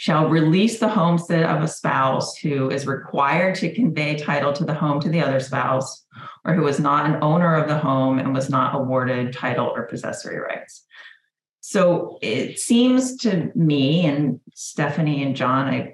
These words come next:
encourage you to chime in here if you also have thoughts about this, that, um,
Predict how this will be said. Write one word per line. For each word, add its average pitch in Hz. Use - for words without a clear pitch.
encourage 127
you -
to 120
chime 135
in 127
here -
if -
you 82
also -
have -
thoughts -
about 131
this, 127
that, 139
um, 135